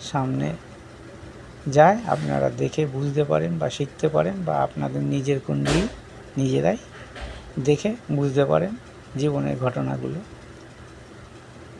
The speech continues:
জ্যোতিষ মানুষের ভাগ্য পরিবর্তন করতে পারে না, জ্যোতিষের ভাগ্য পরিবর্তন করার ক্ষমতা নেই। আপনাকে ভগবান যেটা দিয়েছে সেটা আপনি পাবেন,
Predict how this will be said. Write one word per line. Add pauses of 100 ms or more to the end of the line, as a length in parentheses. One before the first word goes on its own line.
(540)
জ্যোতিষ
মানুষের
ভাগ্য
পরিবর্তন
করতে
পারে
না, (1000)
জ্যোতিষের (640)
ভাগ্য
পরিবর্তন
করার
ক্ষমতা
নেই। (640)
আপনাকে
ভগবান
যেটা
দিয়েছে (340)
সেটা
আপনি
পাবেন,